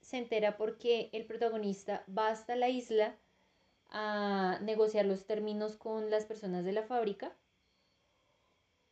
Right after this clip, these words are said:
Y recién habían descubierto que la protagonista estaba embarazada, la familia había descubierto. Y cuando el man llega, entonces todo feliz y,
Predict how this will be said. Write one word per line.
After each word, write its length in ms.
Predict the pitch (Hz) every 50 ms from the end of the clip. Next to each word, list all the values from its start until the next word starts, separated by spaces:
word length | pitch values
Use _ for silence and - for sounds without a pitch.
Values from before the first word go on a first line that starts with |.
| _ _ _ _ _ _ _ _ _ _ _ _ _ _ _ _ _ _
Y 140 | - 262 269
recién 340 | 247 254 247 247 254 226 220
habían 220 | 220 214 214 214
descubierto 560 | 214 226 233 - 262 262 247 214 196 - 196 190
que 80 | 220
la 140 | 214 214 214
protagonista 480 | 214 214 233 233 226 220 208 208 - 190
estaba 240 | 185 - 208 196
embarazada, 500 | 196 196 208 214 226 233 233 247 220 214
la 120 | 208 208 208
familia 340 | - 214 202 190 180 185 180
había 160 | 180 185 185
descubierto. 600 | 196 196 - - 240 247 226 214 208 - 226 - - _ _ _ _ _ _ _ -
Y 120 | 269 269
cuando 240 | - 269 254 247 240
el 80 | 233 226
man 200 | 226 214 214 208
llega, 240 | 220 220 214 233 254
entonces 560 | 269 - 233 220 214 208 208 202 - - - _ -
todo 220 | 233 214 214 214
feliz 400 | 214 247 240 220 226 262 - - -
y, 420 | - 247 233 233 226 202 - -